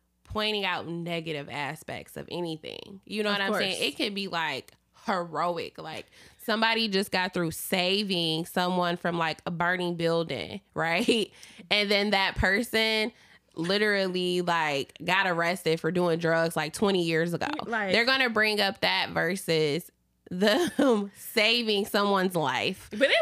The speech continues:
Speaker 2: was just
Speaker 1: So
Speaker 2: baffling.
Speaker 1: <clears throat>
Speaker 2: I'm like, like, "Yeah, but what about," I think her name was, like, Sophie something. Like, "What about Sophie something something?"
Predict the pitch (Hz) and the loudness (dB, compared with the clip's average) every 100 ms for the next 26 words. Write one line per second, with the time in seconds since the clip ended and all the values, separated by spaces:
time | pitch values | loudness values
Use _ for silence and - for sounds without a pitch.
0 | 494 254 208 190 190 185 185 226 320 269 | 2 2 4 4 4 4 4 4 2 0
1 | 208 185 165 202 381 453 294 196 170 156 | 0 0 0 0 0 0 0 2 2 -2
2 | - - _ _ _ _ - _ _ _ | -4 -12 _ _ _ _ -20 _ _ _
3 | - 196 180 180 254 190 165 240 294 226 | -14 -10 -8 -2 0 0 0 0 0 0
4 | 214 208 311 285 233 233 190 147 147 175 | 0 -2 -4 -4 -2 -4 -6 -6 -6 -6
5 | 180 190 180 170 175 175 117 113 185 202 | -6 -6 -8 -4 -6 -6 -12 -14 -16 -18
6 | - 180 170 233 269 240 220 214 254 185 | -8 -6 -2 -2 0 -2 -2 -2 -2 -4
7 | 175 151 165 156 90 67 | -6 -6 -6 -6 -6 -12